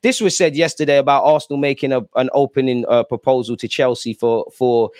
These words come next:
uh, Kai Havertz. Once again, we hold a strong interest. The pursuit is still at an early, early stage. It stepped up in recent days following contact with Chelsea and Havertz. So if you go back to what we just dis-, we said about Romano a few day, a few mo-, moments ago, it's a creative way of saying the same thing.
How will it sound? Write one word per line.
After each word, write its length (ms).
uh, 240
Kai 220
Havertz. 440
Once 220
again, 220
we 80
hold 220
a 40
strong 240
interest. 680
The 80
pursuit 380
is 100
still 200
at 120
an 140
early, 460
early 260
stage. 500
It 100
stepped 300
up 140
in 120
recent 340
days 220
following 340
contact 400
with 140
Chelsea 320
and 60
Havertz. 300
So 140
if 160
you 160
go 220
back 220
to 100
what 100
we 100
just 380
dis-, 260
we 140
said 260
about 300
Romano 480
a 60
few 200
day, 260
a 60
few 220
mo-, 180
moments 400
ago, 300
it's 140
a 40
creative 320
way 120
of 100
saying 220
the 80
same 220
thing. 280